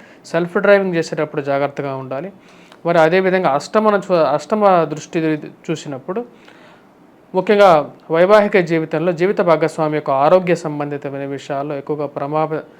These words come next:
ఎక్కువగా ఇన్ఫ్లుయెన్స్ అనేది చేయటం అనేది ఉంటుంది. కోపాన్ని తగ్గించుకోండి.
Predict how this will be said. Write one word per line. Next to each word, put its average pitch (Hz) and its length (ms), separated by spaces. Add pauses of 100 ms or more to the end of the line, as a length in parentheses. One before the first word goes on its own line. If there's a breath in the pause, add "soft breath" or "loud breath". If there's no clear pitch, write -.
(180 loud breath)
ఎక్కువగా 175 400
ఇన్ఫ్లుయెన్స్ 175 500
అనేది 147 200
చేయటం 139 420
అనేది 135 240
ఉంటుంది. 139 320 (600 loud breath)
కోపాన్ని 220 440
తగ్గించుకోండి. 170 760